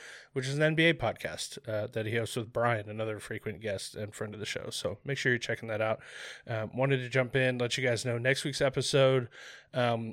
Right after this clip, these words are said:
it's one that we pre-recorded, so we're not taking emails on it. Um, we're pre-recording a lot of stuff because Ty is about to go away for the entire summer.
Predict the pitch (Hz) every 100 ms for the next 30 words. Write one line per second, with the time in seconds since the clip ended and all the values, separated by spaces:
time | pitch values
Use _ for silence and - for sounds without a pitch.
0 | - - 143 139 151 185 185 180 - 160
1 | 165 147 160 170 190 - 143 143 139 151
2 | 131 143 135 135 139 151 156 147 151 156
3 | 160 165 - 135 127 117 107 123 135 139
4 | 139 - 156 170 160 180 175 127 117 110
5 | 123 - 147 143 - 117 123 110 - 107
6 | 120 113 113 117 - 104 110 110 104 104
7 | 110 123 123 120 123 123 - 139 151